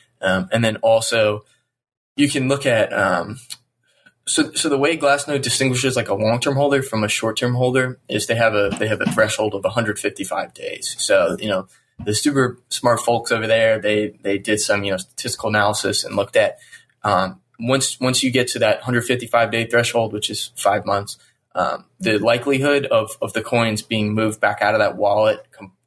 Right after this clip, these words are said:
completely just drops off a cliff. And you can see this in, in, they've put an article out, um, in their research section of their website if you,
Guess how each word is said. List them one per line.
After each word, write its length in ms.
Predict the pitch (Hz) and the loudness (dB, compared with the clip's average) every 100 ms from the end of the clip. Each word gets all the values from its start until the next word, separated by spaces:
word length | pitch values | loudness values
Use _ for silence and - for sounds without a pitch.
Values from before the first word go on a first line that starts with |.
| _ | _
completely 500 | - 98 117 92 92 | -14 -4 -4 -4 -8
just 360 | 92 98 - - _ | -8 -10 -12 -16 _
drops 260 | - 101 - | -2 -2 0
off 180 | - - | -4 -6
a 20 | |
cliff. 340 | - 101 - - | -6 -6 -4 -6
And 140 | 110 | -2
you 100 | 113 | -2
can 120 | 117 | 0
see 200 | 107 120 | 0 2
this 220 | 104 104 | 0 -2
in, 200 | 92 90 - | -4 -6 -8
in, 320 | 110 110 90 | -12 -10 -10
they've 200 | 104 107 _ _ | -10 -10 _ _
put 100 | - | -4
an 80 | 110 | 0
article 400 | 101 113 - 123 | 2 0 -2 0
out, 320 | 113 113 - | 2 2 0
um, 380 | 117 113 107 107 - - - - | 0 0 -4 -10 -16 -18 -16 -4
in 100 | 131 | 0
their 240 | 123 113 | 2 2
research 540 | 107 120 117 113 110 - | 2 0 2 0 0 0
section 340 | 120 - 110 | 0 0 -2
of 120 | 104 | -2
their 120 | 107 107 | -2 2
website 460 | 110 107 113 104 | 2 2 2 0
if 100 | - | 0
you, 240 | - 110 | -4 -6